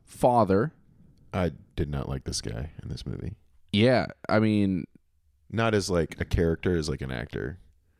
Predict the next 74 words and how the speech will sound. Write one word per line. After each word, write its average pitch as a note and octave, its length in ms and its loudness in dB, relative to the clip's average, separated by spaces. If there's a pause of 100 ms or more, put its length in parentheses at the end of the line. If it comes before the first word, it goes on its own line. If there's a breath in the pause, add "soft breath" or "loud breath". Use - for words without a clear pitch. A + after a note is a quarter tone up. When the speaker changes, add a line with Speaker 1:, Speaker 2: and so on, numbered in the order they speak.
(240)
Speaker 1:
Oh, C3+ 60 2
you C3+ 140 6
thought, A#2 200 4
you B2 120 0
thought A2 160 2
it G2 80 2
was F#2 140 -4
bad F#2 260 2
Speaker 2:
I G2+ 60 2
Speaker 1:
acting A2 160 2
Speaker 2:
thought A2+ 60 0
he F#2 60 2
was D#2+ 100 -2
Speaker 1:
on - 80 -8
Speaker 2:
pretty A#1+ 140 -2
bad. - 260 -10 (140)
Speaker 1:
Interesting. D3+ 400 0 (180 loud breath)
Yeah, A3 240 4
Speaker 2:
Yeah. A3 60 4
Speaker 1:
he A3 140 6
was A3+ 200 4
very. F3+ 460 6
What, D3+ 260 6
what F3 120 6
did D#3+ 120 -8
he, D#3+ 100 -4
what E3 260 2
didn't E3 180 -2
you - 40 4
Speaker 2:
I D3 40 6
Speaker 1:
like C3+ 80 4
Speaker 2:
think D3+ 120 2
Speaker 1:
about A#2+ 100 8
Speaker 2:
he - 40 6
was C3 200 2
eating A2 280 2
his F#2 320 -2
lines F#2 460 2
a A2 60 2
little G#2+ 220 4
too B2 180 0
much, A#2 400 0
and, E2+ 280 -2
Speaker 1:
Yeah. G2+ 80 6 (100)
Speaker 2:
like, - 180 -4 (320)
his F#2 220 -2
pacing F#2 480 -2
was F#2 160 0
bad. G2 440 -2 (760 soft breath)
And E2+ 80 0
Speaker 1:
Okay. F2 60 4
Speaker 2:
it E2+ 60 0
just F2 260 -4
felt, E2+ 300 2
I G2+ 80 4
thought G2+ 260 0
the D2+ 60 -8
little D#2+ 260 -2
girl E2 300 0
was D2+ 160 -2
killing G2 420 0
it, A#2 300 0
and E2+ 240 -2
I D#2+ 140 -2
was E2 140 0
like, E2 160 -6
"He's G#3+ 300 -6
getting G#2 280 -6
in D#2+ 100 -4
the D#2+ 80 -2
way D#2 220 0
of C2 200 -8
this C2+ 160 -8
per-, - 160 0